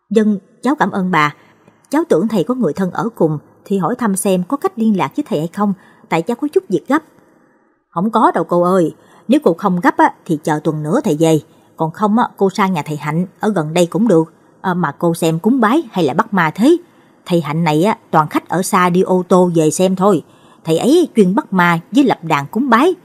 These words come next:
Tuy nhiên, thầy toàn xem cho khách ở xa đến, chứ quanh đây chả có ai xem đâu cô ơi. Cô có đi á, thì tôi chỉ đường cho.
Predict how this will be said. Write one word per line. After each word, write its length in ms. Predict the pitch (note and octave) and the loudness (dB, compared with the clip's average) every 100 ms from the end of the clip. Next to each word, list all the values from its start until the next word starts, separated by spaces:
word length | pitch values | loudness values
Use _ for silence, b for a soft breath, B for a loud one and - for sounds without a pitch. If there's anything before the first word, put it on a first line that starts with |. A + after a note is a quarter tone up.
| b b b _ - | b b b _ 2
Tuy 160 | G#3 | 4
nhiên, 300 | F#3 G3 G3+ F3 b b | 6 4 4 2 b b
thầy 200 | - E3+ D3+ | -2 -2 2
toàn 240 | D#3+ D3+ | 2 2
xem 220 | - G3+ | -2 -2
cho 120 | F#3 | 0
khách 260 | E3+ D#4 - | -2 -4 -6
ở 140 | E3 | -6
xa 260 | G3 - E3+ | -4 0 0
đến, 260 | F3 A#3 F4+ b b b | 2 0 -2 b b b
chứ 80 | D#4+ | 2
quanh 220 | G3+ E3 | 2 0
đây 260 | E3+ E3 E3 | 0 0 -2
chả 160 | - E3 | 0 0
có 140 | - | 0
ai 120 | A3+ D#3+ | -2 -2
xem 220 | - D#3+ | -4 0
đâu 140 | D#3 | -2
cô 200 | D3 E3 | 0 0
ơi. 200 | E3 D#3+ - b b b - | 2 0 -2 b b b -2
Cô 120 | G3 | -2
có 140 | F#3 | 0
đi 220 | B3+ G3 G3+ | 0 2 2
á, 100 | - - | 0 -6
thì 100 | D#3 | -4
tôi 140 | D#3+ | -4
chỉ 220 | D#3 E3+ | -2 0
đường 180 | A#3 D3 | 0 0
cho. 200 | C#3+ E3+ | 2 0